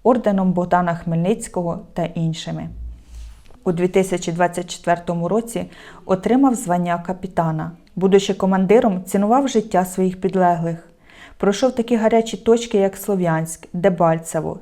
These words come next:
Станиця Луганська, Бровари, Чернігів, Соледар, Краснопілля, Чорнобиль. А свій шлях герой гідно завершив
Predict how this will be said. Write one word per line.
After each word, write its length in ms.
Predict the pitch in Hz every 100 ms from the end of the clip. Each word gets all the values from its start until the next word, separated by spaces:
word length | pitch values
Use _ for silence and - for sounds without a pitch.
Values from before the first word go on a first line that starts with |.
| -
Станиця 640 | - - 196 220 247 240 220
Луганська, 680 | 196 180 170 170 - 156 - _ -
Бровари, 640 | 170 196 202 226 196 160 165
Чернігів, 720 | - 196 208 190 165 160 147 -
Соледар, 640 | - 202 220 185 156 143 -
Краснопілля, 800 | 170 180 220 226 233 170 151 151 165
Чорнобиль. 600 | - 208 196 165 156 151 - - - - -
А 140 | 190
свій 260 | 185 202 208
шлях 480 | - 202 214 233 196
герой 220 | 190 190
гідно 440 | 165 185 180 175
завершив 600 | 170 165 180 214 - 170